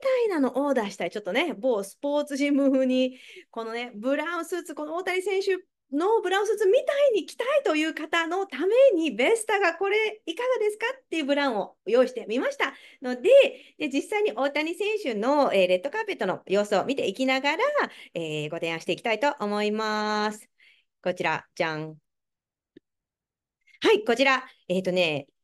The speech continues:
このレッドカーペットで、え、いろんなおしゃれな選手が、このファッションチェックのキャスターさんたちに呼び止められて、あの、インタビューを受けてるところなんですね。私、この大谷選手の茶色のスーツ見て、「いや、これトレンド意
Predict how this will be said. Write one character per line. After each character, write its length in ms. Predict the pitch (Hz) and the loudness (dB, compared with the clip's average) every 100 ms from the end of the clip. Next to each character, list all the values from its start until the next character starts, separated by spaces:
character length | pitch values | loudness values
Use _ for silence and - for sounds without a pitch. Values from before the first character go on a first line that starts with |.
| _ _ _ _ _ | _ _ _ _ _
こ 140 | - 240 | -2 0
の 240 | 320 240 | 2 0
レ 120 | 214 | 0
ッ 40 | 226 | -2
ド 120 | 349 | -4
カ 100 | 370 539 | 2 2
ー 20 | 539 | 2
ペ 80 | 240 | 0
ッ 80 | - | 0
ト 160 | 165 | -4
で、 100 | 156 | 0
え、 800 | 196 226 233 202 147 180 - - - | 2 2 2 0 0 -4 -6 -16 -6
い 100 | 202 | 0
ろ 160 | 302 | 0
ん 20 | 466 | 0
な 100 | - | -2
お 40 | |
し 140 | 269 508 | -4 -2
ゃ 20 | |
れ 120 | 508 | 0
な 100 | 269 | -2
選 260 | 196 214 190 | -4 -4 -6
手 180 | 185 147 | -6 -8
が、 180 | 190 | -6
こ 100 | 185 | -2
の 60 | 180 | -4
フ 100 | 160 | -4
ァ 60 | 202 | -8
ッ 60 | |
シ 200 | 208 196 | -6 -2
ョ 120 | 466 | -2
ン 40 | 480 | 0
チ 140 | - | -2
ェ 20 | |
ッ 80 | 494 | -2
ク 100 | - | -2
の 120 | 175 | -2
キ 80 | - | -2
ャ 80 | 320 | -4
ス 80 | - | -2
タ 80 | 226 | -2
ー 40 | |
さ 120 | 190 | 0
ん 20 | |
た 80 | 160 | -4
ち 100 | 165 | -4
に 160 | 165 165 | -2 2
呼 60 | |
び 140 | 190 277 | 2 4
止 100 | 311 | 4
め 120 | 285 | 4
ら 100 | 277 | 2
れ 160 | 196 151 | 0 -2
て、 360 | 180 175 156 - - - 196 | 2 2 2 -4 -20 -20 -8
あ 120 | 180 | -4
の、 120 | 165 | -2
イ 20 | |
ン 60 | - | -4
タ 120 | - 370 | -6 -2
ビ 80 | |
ュ 20 | 180 | 0
ー 20 | |
を 20 | |
受 100 | 180 | -2
け 20 | |
て 80 | 208 | -4
る 120 | 147 | -6
と 100 | 135 | -6
こ 80 | 170 | -4
ろ 60 | 185 | -4
な 120 | 156 | -4
ん 40 | |
で 80 | 143 | -12
す 100 | 143 | -8
ね。 160 | 170 170 - - | -6 -6 -10 -12
私、 300 | 185 320 294 | -6 -4 -6
こ 180 | - 320 | -6 -2
の 80 | 370 539 | 0 0
大 260 | - 359 | 0 -2
谷 280 | 427 508 523 | -2 -8 -8
選 160 | - 539 - | -6 -6 -4
手 120 | 226 | -6
の 240 | 190 214 | -2 -4
茶 260 | - - 330 | -4 -2 2
色 220 | 466 466 | 4 2
の 120 | 494 | -2
ス 160 | 440 - 494 | -6 -8 -8
ー 20 | |
ツ 100 | 254 | -4
見 140 | 233 254 | -2 0
て、 400 | 180 190 - _ _ _ - 180 _ - | 2 2 0 _ _ _ -20 -20 _ 0
「い 40 | |
や、 160 | 359 349 | 2 2
こ 160 | - | 2
れ 120 | 415 453 | 2 4
ト 120 | 339 | 4
レ 80 | 415 | 6
ン 20 | |
ド 100 | |
意 40 | 523 | 6